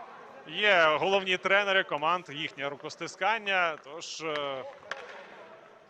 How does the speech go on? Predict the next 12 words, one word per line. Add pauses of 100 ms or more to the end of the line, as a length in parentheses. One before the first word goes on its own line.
(420)
приємний, (220)
е,
приємний
турнір, (180)
е,
важливий
турнір,
важлива (100)
ініціатива. (520)
Е, (300)
на (100)
початку,